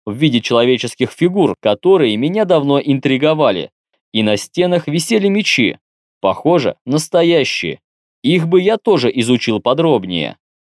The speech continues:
Однако я также понимал, что это могло быть частью испытания, поэтому, не мешкая, начал разогреваться и приводить ум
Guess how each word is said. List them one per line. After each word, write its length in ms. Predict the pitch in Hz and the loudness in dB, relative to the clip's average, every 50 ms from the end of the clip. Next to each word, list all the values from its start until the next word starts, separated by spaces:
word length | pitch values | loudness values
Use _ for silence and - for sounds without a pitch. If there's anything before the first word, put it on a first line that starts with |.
| _ _ | _ _
Однако 480 | 110 110 113 107 117 131 135 131 - 131 | -2 -2 0 0 0 0 0 0 2 2
я 160 | 120 117 110 | 2 2 2
также 320 | - 135 123 107 104 117 | 2 0 0 0 -2 -4
понимал, 560 | - - 104 101 101 101 117 139 147 117 - - _ _ _ - | -2 -2 0 0 0 0 2 2 0 0 -2 -6 _ _ _ -10
что 260 | - - - 127 - - | -6 -2 -2 0 0 2
это 260 | 180 175 170 - 127 | 0 0 0 0 0
могло 320 | 117 110 110 120 151 156 | 0 0 0 0 0 0
быть 160 | 143 147 143 | 2 0 0
частью 420 | - - 123 110 104 - - 113 113 | 0 0 0 0 -2 -2 -2 0 0
испытания, 760 | 113 - - 147 147 - 175 165 147 120 107 95 73 - - _ _ _ _ _ _ _ | -2 -2 -2 -4 -2 0 0 0 0 0 -2 -4 -6 -8 -12 _ _ _ _ _ _ _
поэтому, 460 | - 110 110 110 107 - 107 101 98 | 0 2 2 2 2 0 -2 -2 -2
не 140 | 95 92 95 | -2 -2 0
мешкая, 500 | 98 113 135 156 156 - - 147 135 131 | 0 0 0 -2 -2 -4 -2 0 0 0
начал 400 | 127 151 190 202 - - 180 175 | 2 0 0 0 0 0 0 0
разогреваться 760 | 165 156 139 143 135 127 127 117 113 135 147 147 - - 139 | 2 0 0 0 2 2 2 2 2 2 0 0 0 -2 -4
и 200 | - - 175 160 | -2 -2 -2 -2
приводить 540 | 156 147 135 120 123 117 113 120 107 - - - | 0 2 2 2 2 2 0 -2 -4 -4 -4 -2
ум 280 | 190 190 160 104 - | 0 0 0 -2 -4